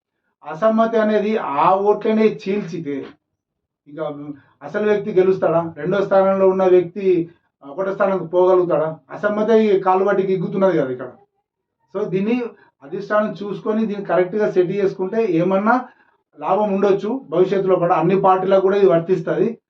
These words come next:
ముఖ్యంగా బీజేపీలో ఈ ముసలం చాలా ఎక్కువ కనిపిస్తున్నది. కాంగ్రెస్లో మటుకు జగిత్యాలను ఎక్కువ కనిపిస్తున్నది, మిగతా చోట్ల కొంత తక్కువ ఉంది.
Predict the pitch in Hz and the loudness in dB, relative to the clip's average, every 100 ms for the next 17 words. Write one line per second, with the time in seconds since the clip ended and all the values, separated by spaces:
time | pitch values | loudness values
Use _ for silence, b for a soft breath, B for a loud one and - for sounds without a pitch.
0 | _ _ 160 - 220 214 220 202 185 190 | _ _ -20 -14 -8 0 0 2 -2 0
1 | 208 190 208 214 226 185 190 196 190 185 | 0 0 0 2 2 2 -2 0 4 4
2 | 175 170 208 208 190 190 170 190 190 175 | 4 0 2 2 2 2 2 2 2 2
3 | 165 165 160 147 220 - b b b _ | -2 -4 -4 -4 -6 -8 b b b _
4 | - 180 220 233 226 226 220 - - 170 | -8 -6 0 0 2 0 0 0 0 2
5 | 180 196 220 214 226 214 214 202 190 185 | 2 0 0 2 4 2 2 2 0 -2
6 | 165 165 160 165 185 190 190 185 180 175 | -2 -2 0 0 0 0 0 0 0 0
7 | 165 160 175 160 - - | -2 -2 -2 -2 -2 -4